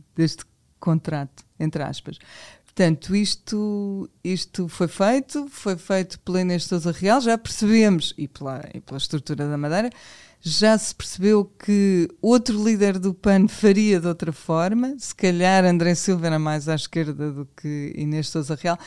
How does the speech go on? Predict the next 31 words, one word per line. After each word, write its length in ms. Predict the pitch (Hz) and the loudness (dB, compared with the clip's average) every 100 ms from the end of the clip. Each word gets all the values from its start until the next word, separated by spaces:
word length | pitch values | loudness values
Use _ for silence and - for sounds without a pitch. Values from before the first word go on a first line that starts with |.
| - | -18
Portanto, 280 | - 196 175 | -2 2 4
isto 240 | 240 - - | 4 0 0
tudo 220 | 247 214 - | -2 0 0
também 340 | 226 226 220 | 2 4 6
é 60 | 214 | 4
um 380 | 202 - 208 208 | 4 2 4 4
pan, 480 | - 214 214 208 - | 4 4 6 4 2
é 120 | 202 | 4
um 120 | 208 214 | 6 8
novo 520 | 202 214 247 202 - | 8 8 4 0 -2
pan, 260 | 202 180 185 | 2 4 4
não 140 | 196 | 2
é 100 | 208 226 196 165 | 2 2 -2 -6
só 220 | - 196 | -2 2
uma 160 | 220 | 2
nova 260 | 190 185 190 | 2 0 0
circunstância 640 | 226 202 190 - 185 - | 0 0 -2 0 -2 -2
política, 500 | 165 170 196 220 226 226 - - - | -2 -2 0 -2 -4 -8 -12 -20 -8
é 140 | 180 196 | 2 4
um 100 | 196 | 6
novo 460 | 196 220 202 - | 8 6 4 -2
pan, 480 | - 175 175 202 247 - _ _ _ - | 0 2 2 2 0 -4 _ _ _ 0
ahm, 920 | 202 208 208 214 214 214 208 208 202 208 _ _ _ _ _ _ - | 4 6 6 4 2 -2 -2 -4 -6 -8 _ _ _ _ _ _ -12
que, 640 | - 185 180 175 170 - - - | 0 2 4 4 2 0 -8 -8
que 540 | 151 151 147 143 139 - - | -4 -2 -2 -4 -8 -12 -8
não 260 | - 151 151 | -4 -2 -2
sei 280 | - 147 | -4 -4
se, 560 | 147 - 160 156 156 151 | -4 -6 -4 -4 -4 -6
se 260 | - - 139 | -8 -8 -8
fica 360 | - 151 156 | -8 -6 -4
assim 520 | 151 - 156 151 156 | -4 -4 -4 -4 -6